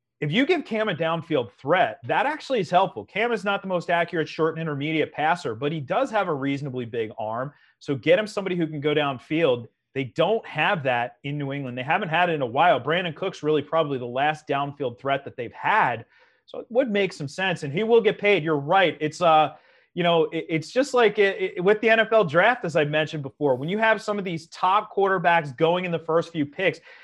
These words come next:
it makes some of these lesser quarterbacks who may still be first-round talents or early day two talents go way up the board and become now top fifteen or even top ten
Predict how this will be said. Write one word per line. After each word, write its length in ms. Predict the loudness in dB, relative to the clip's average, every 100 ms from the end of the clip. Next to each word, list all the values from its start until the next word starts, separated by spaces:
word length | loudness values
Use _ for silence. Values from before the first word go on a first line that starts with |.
| -4
it 120 | 0
makes 560 | 2 4 2 0 -12 -20 _
some 240 | -2 0
of 60 | 0
these 180 | -2 0
lesser 400 | 2 2 2 2
quarterbacks 480 | 2 2 4 2
who 140 | 0 -2
may 240 | 0 0
still 260 | -2 -4 -4
be 140 | -2
first-round 500 | 0 0 2 0 -2
talents 380 | -2 -4 -4 -2
or 100 | -2
early 280 | 2 4 4
day 220 | 2 0
two 240 | -2 -6 -6
talents 420 | 0 2 2 -2 -8 -20 _ _
go 360 | 4 4 4 0
way 400 | -8 0 4 6
up 180 | 4 0
the 80 | -2
board 380 | 2 6 6
and 100 | 4
become 320 | -2 -2 -2 0
now 160 | 0
top 360 | 2 2 2 2
fifteen 360 | -6 -6 -6
or 80 | -2
even 200 | -2 -4
top 360 | -2 0 0 -2
ten 440 | -6 -2 -2 -4